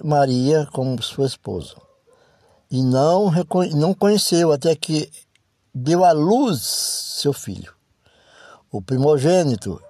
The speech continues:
e pôs-lhe o nome de Jesus. Mateus, capítulo um, verso vinte e quatro e vinte e cinco.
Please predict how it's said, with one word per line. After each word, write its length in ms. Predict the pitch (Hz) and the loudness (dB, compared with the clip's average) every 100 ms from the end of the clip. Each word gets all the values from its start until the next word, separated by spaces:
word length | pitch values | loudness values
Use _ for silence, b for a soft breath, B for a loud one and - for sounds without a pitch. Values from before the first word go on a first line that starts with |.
| _ - | _ -12
e 100 | 123 | -10
pôs-lhe 460 | - 147 156 147 | -4 0 0 0
o 60 | 135 | -2
nome 220 | 127 127 | -2 -2
de 120 | 120 | -4
Jesus. 840 | 110 117 107 92 80 - - - - _ _ _ _ _ _ _ _ _ _ _ b b b b b b b b b _ _ _ - | -2 0 0 -4 -12 -14 -14 -16 -20 _ _ _ _ _ _ _ _ _ _ _ b b b b b b b b b _ _ _ -8
Mateus, 580 | 120 - 160 123 - - b b b b b _ _ _ _ | -6 0 0 0 -4 -12 b b b b b _ _ _ _
capítulo 560 | - 101 - 175 175 165 | -8 -6 -2 0 0 2
um, 160 | 202 | 0
verso 460 | 202 151 143 - 123 | 0 2 2 2 -4
vinte 180 | 113 117 | -4 -6
e 40 | |
quatro 300 | - 120 117 | -2 -2 -2
e 20 | 107 | -8
vinte 100 | 113 | -14
e 40 | |
cinco. 200 | - - | -14 -18